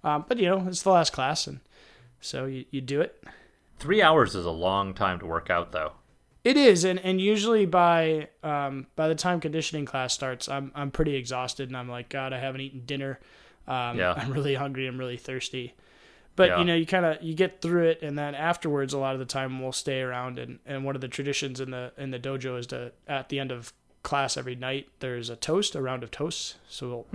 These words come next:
Speaker 2: Hmm.
Speaker 1: you know, have a, a couple toasts, which is actually very, very nice and, and helps to, um, uh, helps me to recover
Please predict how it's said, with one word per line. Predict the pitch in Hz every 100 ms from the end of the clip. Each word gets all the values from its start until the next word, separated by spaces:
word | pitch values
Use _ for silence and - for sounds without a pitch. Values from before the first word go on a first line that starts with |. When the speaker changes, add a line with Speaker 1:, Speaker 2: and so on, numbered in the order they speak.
| 170
Speaker 2:
Hmm. | 127
Speaker 1:
you |
know, | 123 117 -
have | - 135 120
a, | - -
a | 135
couple | 139 131 123
toasts, | 139 139 - - - _ - - _ -
which | 156 147
is | 143
actually | 143 - 139
very, | 127 135 131
very | 123 120 117 110 _ _ _ _ -
nice | 135 185 - - -
and, | 135 123 117 _ _ _ -
and | 127
helps | 113 131 - -
to, | 123 120
um, | 117 117 - _ _ _ -
uh, | 123
helps | 143 143 -
me | 135 131 117 -
to | 127 120 120 -
recover | 131 - 135 139